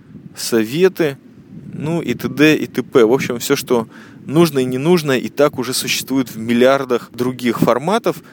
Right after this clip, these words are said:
Честно говоря, меня это не привлекает. Простая причина, у меня есть радио семьдесят процентов, и мне кажется, что это самый лучший блог в любимом мною формате,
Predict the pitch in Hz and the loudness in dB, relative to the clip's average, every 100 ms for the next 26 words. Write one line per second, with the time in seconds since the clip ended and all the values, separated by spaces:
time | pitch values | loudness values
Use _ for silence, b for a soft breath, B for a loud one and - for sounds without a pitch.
0 | B B - - - - 202 143 143 170 | B B -20 -20 -10 -4 -2 0 2 2
1 | 135 143 139 120 120 120 143 190 185 - | 2 -2 -2 -2 0 2 0 2 2 0
2 | - - 247 - 254 247 240 - 262 180 | -4 -2 0 0 -2 -2 -4 -4 -2 -2
3 | 131 131 175 180 190 - 190 - 170 180 | 0 0 2 2 2 0 0 0 0 0
4 | - 190 117 107 117 147 147 139 - - | 0 -2 -4 -10 -8 -4 -2 -2 -2 -6
5 | - 120 - 143 131 127 135 131 127 117 | -2 -2 0 -2 0 0 -2 -2 -4 -2
6 | 135 165 170 B B B - 135 156 190 | 2 2 2 B B B 2 4 4 4
7 | 170 139 139 135 123 143 147 180 202 - | 2 0 2 4 4 2 0 -2 -2 -4